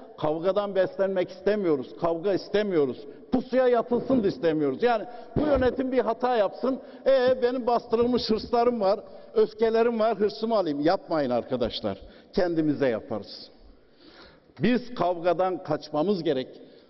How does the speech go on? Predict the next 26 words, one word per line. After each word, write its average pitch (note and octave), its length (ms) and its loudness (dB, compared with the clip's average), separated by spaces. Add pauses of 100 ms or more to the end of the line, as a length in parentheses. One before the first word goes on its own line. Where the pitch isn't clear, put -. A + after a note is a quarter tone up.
(240)
Dışarıya G#3+ 540 2
karşı F#3 400 -4
kavga F3+ 300 0
etmemiz F#3+ 400 0
gerek. G3 280 2 (560)
Sonuna A3 480 2
kadar F#3 360 0
hatta C#3+ 360 0
yönetimin F#3 720 0 (580)
gerekirse A#3 640 2
deplasmanda, G#3+ 800 2
Fener A#3 400 2
deplasmanında G#3+ 1000 0 (720)
taraftarla B3 640 2
birlikte B3 320 0
olması B3 360 2
gerekir. B3 420 0
Stadı A3+ 400 0
en C#4 280 4
son B3+ 200 0
tekrar G3+ 320 0
gitmesi F3+ 460 -4
gerekir. D3+ 400 0 (180)
Yürek G#3+ 400 0
burada G#3+ 300 2
gerekir. C3+ 440 -2